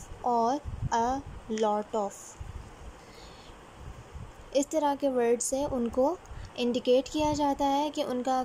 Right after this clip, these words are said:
quantity और उनकी amount कितनी है। Today we are going to start a new lesson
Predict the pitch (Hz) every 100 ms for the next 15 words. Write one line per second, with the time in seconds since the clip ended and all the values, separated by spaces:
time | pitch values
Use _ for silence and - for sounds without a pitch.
0 | - 254 240 262 - 302 320 240 240 240
1 | 233 269 - 233 226 262 277 262 - 226
2 | 226 202 202 - - - - - - -
3 | - - - 269 277 302 302 311 302 262
4 | 254 262 285 330 - 247 226 - 247 262
5 | 294 285 247 - 240 277